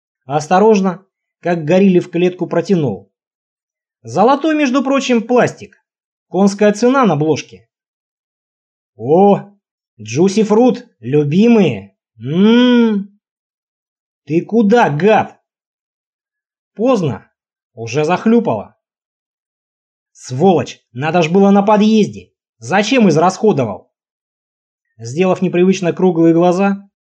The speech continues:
Сомов экстатически двигал тяжелыми челюстями и все кивал, кивал. Брысь к пулемету!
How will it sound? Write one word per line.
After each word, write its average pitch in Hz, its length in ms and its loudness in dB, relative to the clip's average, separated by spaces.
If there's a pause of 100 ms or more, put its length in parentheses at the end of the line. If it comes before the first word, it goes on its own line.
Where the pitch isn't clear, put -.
Сомов 190 460 0
экстатически 185 760 -8
двигал 160 380 -4
тяжелыми 143 500 -2
челюстями 170 680 -2
и 120 160 -16
все 139 180 -12
кивал, 147 640 -6
кивал. 147 600 -6 (1120)
Брысь 202 380 0
к - 100 -16
пулемету! 214 680 0